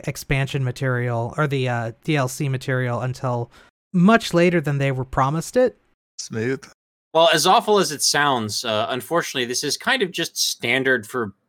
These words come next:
Speaker 3: you know, big video games now. Like, I can't count the number of times that I've tried to, like,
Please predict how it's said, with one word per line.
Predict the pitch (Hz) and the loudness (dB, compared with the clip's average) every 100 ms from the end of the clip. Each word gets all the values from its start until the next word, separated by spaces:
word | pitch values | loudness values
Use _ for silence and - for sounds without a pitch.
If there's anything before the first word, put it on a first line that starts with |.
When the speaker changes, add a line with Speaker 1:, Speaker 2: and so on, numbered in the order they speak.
| _ | _
Speaker 3:
you | 120 | -6
know, | 110 104 | -4 -6
big | 95 127 117 104 | -4 -4 -4 -6
video | 113 123 110 | -4 0 -2
games | 104 101 98 107 | -2 -6 -6 -4
now. | 98 95 92 | -4 -4 -8
Like, | 104 101 | -10 -4
I | 110 | -4
can't | 131 185 175 | -2 -2 -4
count | - 147 147 | -2 -2 0
the | |
number | 131 131 123 | 0 2 2
of | 104 | 0
times | 127 127 117 | 0 0 0
that | 117 | -2
I've | 107 | -2
tried | 127 120 - | -2 -2 0
to, | |
like, | 123 110 | 0 -2